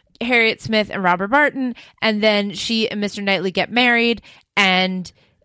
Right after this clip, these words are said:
I forgot to mention that her dad is Bill Nighy, and he's scared of cold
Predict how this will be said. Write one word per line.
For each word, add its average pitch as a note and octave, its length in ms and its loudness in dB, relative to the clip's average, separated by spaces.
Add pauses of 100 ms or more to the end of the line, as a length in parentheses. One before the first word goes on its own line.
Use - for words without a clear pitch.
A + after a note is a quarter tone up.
I A3 120 2
forgot A3+ 360 0
to A3 100 -4
mention G#3+ 340 -2
that G3 240 0
her G#3 180 0
dad F#3+ 400 2
is G3 180 0
Bill F#3 240 -2
Nighy, F3 460 0
and F#3 160 -6
he's F3 300 -6
scared G3 500 -2 (120)
of F3+ 460 2 (840)
cold F#3+ 460 0